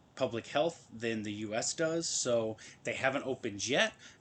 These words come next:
And being the first week in August, we suspect that they're not gonna open, uh, for the rest of the season as well. Um, the reaction here has been mixed.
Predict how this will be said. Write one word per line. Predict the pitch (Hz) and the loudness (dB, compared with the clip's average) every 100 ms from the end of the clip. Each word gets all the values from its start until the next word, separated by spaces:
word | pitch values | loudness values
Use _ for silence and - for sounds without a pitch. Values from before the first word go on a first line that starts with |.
| - | -4
And | 117 113 107 | 0 0 0
being | 123 127 123 | 0 0 0
the | 107 | -2
first | 131 123 - | -2 -2 -2
week | 117 | -4
in | 110 | -4
August, | 107 110 107 - | -4 -2 -4 -4
we | 113 110 | -4 -2
suspect | 104 - - - - - 165 - - 120 | -2 0 2 4 2 0 -4 -4 -10 -2
that | 120 117 - 113 | -2 -2 -4 -4
they're | 110 | -4
not | 110 107 - | -2 -4 -6
gonna | 104 - | -6 -6
open, | 101 - 95 90 98 - - - - - | -8 -10 -12 -14 -16 -18 -20 -20 -18 -8
uh, | 104 | -8
for | - | -6
the | 107 | -6
rest | 101 101 | -4 -4
of | 101 | -4
the | 98 | -4
season | 101 92 90 | -4 -6 -8
as | 90 - - | -10 -14 -10
well. | 98 90 80 - - - - - - | -8 -8 -10 -16 -16 -14 -16 -14 -8
Um, | 104 95 101 | -8 -4 2
the | 143 | 4
reaction | 139 135 180 - 214 180 | 4 2 0 0 0 0
here | 165 185 202 214 233 - - - - | 0 2 2 0 -6 -12 -20 -18 -2
has | 135 123 | 0 2
been | - 135 127 127 | 4 2 4 0
mixed. | 127 98 - - - - | 0 0 -2 2 2 0